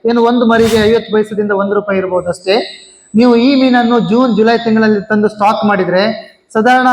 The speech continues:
ಮೇ ಅಥವಾ ಏಪ್ರಿಲ್, ಮೇ ತಿಂಗಳಲ್ಲಿ ಸುಮಾರು ಒಂದು ಕೆ ಜಿಯಷ್ಟು ಬರುತ್ತೆ. So ಮೇ, ಏಪ್ರಿಲ್, ಮೇ ತಿಂಗಳಲ್ಲಿ ಇನ್ನೂ ಸಹ ನೀರುಂಟು ನಿಮ್ಮ ಕೆರೆಯಲ್ಲಿ ಅಥವಾ ನೀವು ಮಾಡಿಕೊಂಡ ಕೊಳದಲ್ಲಿ ನೀರು ಉಂಟು ಅಂತಾದ್ರೆ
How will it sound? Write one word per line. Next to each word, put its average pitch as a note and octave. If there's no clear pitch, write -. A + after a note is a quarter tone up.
ಮೇ C4
ಅಥವಾ A3
ಏಪ್ರಿಲ್, A#3+
ಮೇ A3+
ತಿಂಗಳಲ್ಲಿ A3
ಸುಮಾರು G#3+
ಒಂದು A3+
ಕೆ A3
ಜಿಯಷ್ಟು F#3+
ಬರುತ್ತೆ. F#3
So A#3
ಮೇ, C4
ಏಪ್ರಿಲ್, C#4
ಮೇ C4
ತಿಂಗಳಲ್ಲಿ B3
ಇನ್ನೂ C4
ಸಹ C4+
ನೀರುಂಟು A#3+
ನಿಮ್ಮ A3
ಕೆರೆಯಲ್ಲಿ G#3+
ಅಥವಾ A3+
ನೀವು A#3
ಮಾಡಿಕೊಂಡ A3+
ಕೊಳದಲ್ಲಿ A3
ನೀರು A3
ಉಂಟು A3+
ಅಂತಾದ್ರೆ G#3+